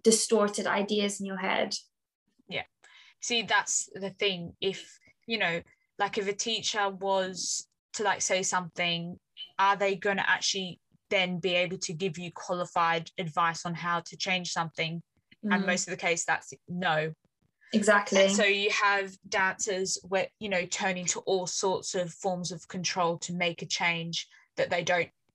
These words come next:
Speaker 2: really know how. And most of that is gonna be restricted eating, because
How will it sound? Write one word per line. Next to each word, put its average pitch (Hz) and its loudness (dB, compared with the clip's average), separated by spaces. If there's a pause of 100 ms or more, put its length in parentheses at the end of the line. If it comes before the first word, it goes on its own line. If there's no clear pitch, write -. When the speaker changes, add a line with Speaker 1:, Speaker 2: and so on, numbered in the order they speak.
(140)
Speaker 2:
really 175 0
know 170 0
how. 185 0
And 175 -4
most 180 -2
of 156 -16
that 175 0 (340)
is 214 2
gonna 180 -2
be 175 -4 (540)
restricted - 0
eating, 170 -4
because 180 -2